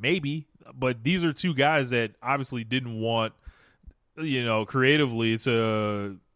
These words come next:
you know, just do anything. And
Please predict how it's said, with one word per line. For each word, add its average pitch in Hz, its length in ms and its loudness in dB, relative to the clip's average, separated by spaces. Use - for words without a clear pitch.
you 139 140 -10
know, 92 760 -12
just 131 240 -4
do 170 240 2
anything. 135 800 -2
And 139 480 -2